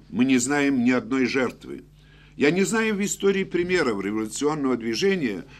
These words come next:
где замешаны были бы такие огромные массы и которое прошло бы так бескровно.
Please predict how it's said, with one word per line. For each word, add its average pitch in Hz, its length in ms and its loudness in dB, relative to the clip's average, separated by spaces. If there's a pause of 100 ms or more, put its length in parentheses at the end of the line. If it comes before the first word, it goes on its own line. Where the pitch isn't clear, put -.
(100)
где 127 240 -2
замешаны 147 640 -2
были 143 240 -4
бы 143 140 -2
такие 143 420 -2
огромные 139 560 0
массы 170 560 0 (360)
и 151 120 2
которое 170 580 2
прошло 143 460 -2
бы 143 100 0
так 123 320 -2
бескровно. 95 880 -6